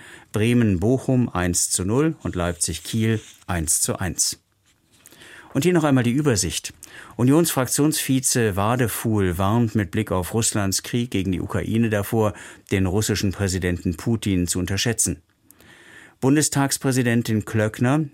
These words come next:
will im Streit um den Umgang mit der A F D im Parlament und seinen Ausschüssen nach eigenen Worten vermitteln. In Nigeria haben bewaffnete Angreifer mindestens sechsundfünfzig Menschen getötet. Der Wetterbericht, zunächst die Lage.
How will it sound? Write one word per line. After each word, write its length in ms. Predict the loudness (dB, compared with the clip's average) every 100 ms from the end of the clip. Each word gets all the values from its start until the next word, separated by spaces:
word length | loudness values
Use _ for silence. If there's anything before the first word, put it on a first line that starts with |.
| -4
will 160 | -2
im 140 | 0 -2
Streit 480 | -2 -2 0 0 0
um 100 | -2
den 160 | -2
Umgang 460 | -2 0 2 0 0
mit 120 | -2
der 140 | -2
A 140 | -2 -4
F 120 | -4
D 200 | -2 0
im 120 | 0
Parlament 460 | -2 -2 0 0 0
und 120 | 0
seinen 280 | 0 -2 -2
Ausschüssen 640 | -2 -2 0 -2 0 -2 -4 -14 -8
nach 160 | -6 -4
eigenen 480 | -2 0 2 0 0
Worten 400 | 0 0 0 -2
vermitteln. 580 | 0 0 0 0 -4 -6 -18 _ -20 -20 -20 -20 -16
In 140 | 2 4
Nigeria 760 | 4 4 2 4 2 2 0
haben 220 | 0 0 0
bewaffnete 540 | 0 -2 0 -2 0
Angreifer 680 | -2 0 0 -2 0 -2 -2 -10 -4
mindestens 540 | 0 2 0 0 0
sechsundfünfzig 840 | -2 -2 -4 -2 -4 -4 -4 -4 -2
Menschen 380 | -4 -4 -4 -4
getötet. 580 | -4 -4 -6 -6 -10 -20 _ _ _ _ _ _ _ _ _ _ _ _ _ -20 -20 -20 -20 -20 -18 -4
Der 80 | 0
Wetterbericht, 540 | 2 4 2 0 -2
zunächst 420 | -6 0 2 2
die 80 | 0
Lage. 380 | 2 2 0 -2